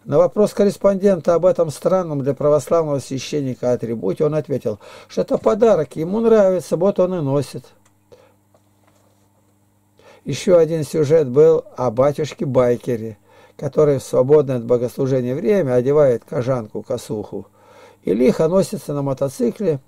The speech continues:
со своими подопечными байкерами. Вот они два с братом и разбились насмерть. Проповеди на рок-концертах выглядят классикой на фоне сайта «Иерей Рок», созданного священником-рокером.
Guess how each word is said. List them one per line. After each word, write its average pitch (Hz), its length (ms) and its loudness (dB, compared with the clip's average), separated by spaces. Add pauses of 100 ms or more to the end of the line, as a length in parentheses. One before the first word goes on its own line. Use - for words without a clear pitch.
(280)
со - 160 -12
своими 160 380 0
подопечными 139 800 -2
байкерами. 110 840 -4
Вот 151 220 -6
они 123 180 -2
два 113 300 2
с 107 80 -8
братом 113 420 0
и 113 40 0
разбились 107 580 0
насмерть. 104 500 -10 (720)
Проповеди 208 920 4 (120)
на 147 220 -2
рок-концертах 170 880 0
выглядят 170 480 4 (100)
классикой 147 600 -2
на 113 180 -6 (120)
фоне 127 440 0
сайта - 580 0 (220)
«Иерей 123 420 4
Рок», 123 340 2 (460)
созданного 139 440 2
священником-рокером. 131 1200 -2